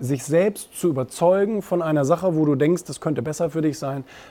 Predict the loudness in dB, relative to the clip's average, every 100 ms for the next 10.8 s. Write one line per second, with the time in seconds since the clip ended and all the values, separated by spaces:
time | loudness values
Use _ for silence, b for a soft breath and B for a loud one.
0 | -4 2 4 2 0 -4 -6 -4 -4 -6
1 | -4 -2 -4 -4 0 2 2 0 0 0
2 | 0 -2 -2 -2 0 -4 B -6 -4 0
3 | 0 2 2 0 4 4 4 2 0 0
4 | -2 0 2 2 0 -4 -8 -8 -8 -8
5 | -10 -10 -4 -4 -2 -2 0 -2 -4 -4
6 | -2 0 0 0 0 -2 B B B -10
7 | -4 -2 0 0 0 0 0 0 0 0
8 | 0 0 0 -2 -2 2 0 2 0 -2
9 | -4 -2 -2 0 -2 -4 -6 -2 0 0
10 | -2 -4 -4 -6 -6 -4 -4